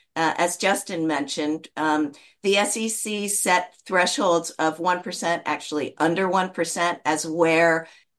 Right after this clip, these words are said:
influence happens in a corporation. So that's the first threshold. If a single foreign investor owns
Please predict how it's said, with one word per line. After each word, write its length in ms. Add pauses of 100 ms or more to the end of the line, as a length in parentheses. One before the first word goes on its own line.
influence 640
happens 540
in 100
a 40
corporation. 920 (300)
So 240
that's 300
the 100
first 520
threshold. 540
If 140
a 60
single 640
foreign 460
investor 760
owns 500